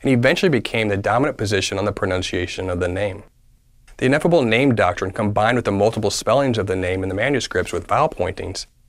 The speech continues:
has generally led most scholars to believe that knowing how to pronounce the name has been lost. At minimum,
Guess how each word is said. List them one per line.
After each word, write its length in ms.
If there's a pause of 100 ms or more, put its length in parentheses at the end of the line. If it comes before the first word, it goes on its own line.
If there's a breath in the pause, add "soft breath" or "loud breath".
(180)
has 240
generally 560
led 380
most 260
scholars 380
to 80
believe 280
that 140
knowing 360
how 120
to 80
pronounce 500
the 100
name 200
has 200
been 220
lost. 460 (500)
At 180
minimum, 420